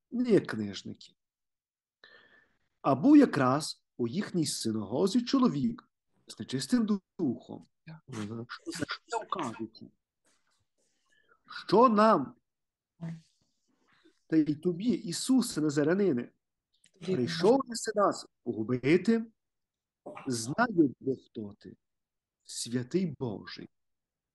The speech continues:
Speaker 1: Ісус погрозив йому: «Мовчи, вийди з нього». Нечистий дух стряс його скрикним голосом дужим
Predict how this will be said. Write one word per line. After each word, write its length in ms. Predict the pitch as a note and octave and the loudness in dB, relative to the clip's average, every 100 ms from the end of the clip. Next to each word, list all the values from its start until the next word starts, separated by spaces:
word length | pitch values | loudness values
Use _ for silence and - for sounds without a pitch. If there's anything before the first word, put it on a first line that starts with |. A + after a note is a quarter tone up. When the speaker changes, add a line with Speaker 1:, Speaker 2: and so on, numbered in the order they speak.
| _ _ _ _ _ _ _ _ _ _ | _ _ _ _ _ _ _ _ _ _
Speaker 1:
Ісус 260 | - D#3+ | -8 -8
погрозив 480 | - A#2+ B2 A#2+ F3+ | -6 -6 -4 2 2
йому: 320 | G#2+ G2+ G2+ - _ _ _ _ _ _ _ - | 2 -6 -8 -14 _ _ _ _ _ _ _ -4
«Мовчи, 720 | A#2+ C#3 C#3 - G#3+ C#3+ - _ | -2 -2 -4 -2 2 2 -2 _
вийди 420 | - B2+ G3+ C3+ A#2 | -2 4 4 4 0
з 120 | G#2+ | -2
нього». 360 | A2 - - _ _ - - - - _ _ _ _ _ _ _ _ _ - | -8 -8 -20 _ _ -20 -20 -20 -20 _ _ _ _ _ _ _ _ _ -6
Нечистий 500 | B2 G3+ F#3 F3+ C#3 | 2 4 6 6 6
дух 400 | C3+ D#3+ - _ _ _ _ _ _ _ - - | 4 2 -4 _ _ _ _ _ _ _ -16 -10
стряс 480 | - D3 F#3+ F3+ | 0 2 4 2
його 300 | E3+ D3 D3+ - - _ | 2 2 0 -6 -20 _
скрикним 640 | - - D3+ F#3 E3 C3+ | -12 -2 4 4 4 0
голосом 680 | C3 F#3 F#3+ D#3+ - D3+ D#3 | 4 6 6 6 2 -6 -4
дужим 460 | D#3+ F3+ D#3 D#3+ | -2 -2 0 0